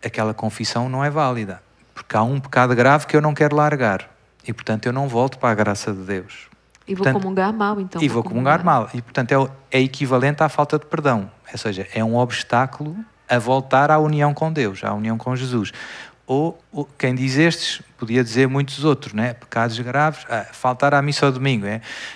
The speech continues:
Speaker 1: Se eu não me arrependo, eu acho, "Ah, não é preciso tanto, basta, eh, no Natal, não sei o quê."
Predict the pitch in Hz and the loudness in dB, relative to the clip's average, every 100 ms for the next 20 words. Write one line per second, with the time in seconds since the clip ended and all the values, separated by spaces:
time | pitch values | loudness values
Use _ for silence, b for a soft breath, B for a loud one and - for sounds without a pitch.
0 | B - 110 113 123 123 - - 139 151 | B -8 -4 -2 0 -2 -2 2 4 4
1 | 143 123 117 214 220 196 185 180 - - | 4 4 2 2 2 0 -2 -4 -4 -8
2 | 143 - - 120 131 110 - 104 92 98 | -8 -8 -6 -4 -4 -6 -10 -16 -16 -18
3 | 104 110 113 139 135 - 127 - 123 123 | -20 -14 -4 -4 -4 -10 -12 -14 -14 -16
4 | 123 127 123 117 113 123 131 113 117 101 | -16 -14 -12 -12 -8 -4 -2 -4 -4 0
5 | 120 110 101 101 110 107 107 | 2 2 -2 -8 -8 -10 -12